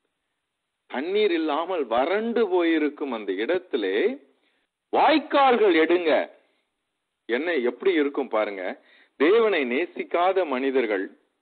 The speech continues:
தேவனை விசுவாசிக்காத மனிதர்களை யோசே பார்த்து சொல்றான். என்ன சொல்றான்னா, "பெரிய பெரிய வாய்க்கால்களை எடுங்க, தண்ணி புரண்டு ஓடி வரப்போகுதுன்னு" சொல்றான். அப்படின்னா எவ்வளவு கஷ்டம். விசுவாசிக்கிறவர்களிடத்திலேயே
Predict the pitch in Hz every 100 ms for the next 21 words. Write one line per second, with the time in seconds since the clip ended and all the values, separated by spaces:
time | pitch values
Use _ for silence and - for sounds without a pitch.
0 | _ _ _ _ _ _ _ 135 196 254
1 | 240 202 143 151 - 247 247 - 240 -
2 | 220 214 185 156 185 185 165 156 117 117
3 | 87 - _ _ _ - 127 247 285 269
4 | 233 190 208 214 208 196 196 180 139 -
5 | - 143 233 233 196 165 160 175 175 156
6 | - _ _ - 190 262 196 220 196 180
7 | 262 277 254 220 185 175 190 170 151 214
8 | 233 180 233 262 - 196 240 254 208 185
9 | 208 208 170 143 139 127 120 170 175 120
10 | 95 76 _ _ _ _ - - - 107
11 | 175 156 101 101 139 196 165 147 - -
12 | 135 - _ - - - - 254 262 269
13 | - 262 254 240 220 214 214 214 208 214
14 | 202 214 262